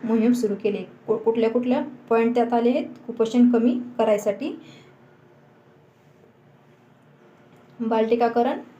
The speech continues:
शंभर टक्के झालं पाहिजे आणि प्राथमिक आरोग्य केंद्रात विशेष ओपीडी असली पाहिजे. चला, पुढचा प्रश्न बघूया.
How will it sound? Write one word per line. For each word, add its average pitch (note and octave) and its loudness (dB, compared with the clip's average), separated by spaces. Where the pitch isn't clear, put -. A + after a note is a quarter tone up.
शंभर A3 -2
टक्के A3+ -2
झालं A3+ 0
पाहिजे A3+ -2
आणि G#3 -4
प्राथमिक A#3+ 2
आरोग्य G#3 -2
केंद्रात A#3+ 0
विशेष C4 -6
ओपीडी A3+ -2
असली G#3 -6
पाहिजे. G3+ -6
चला, A#3 2
पुढचा A#3+ -4
प्रश्न - -4
बघूया. G3+ -2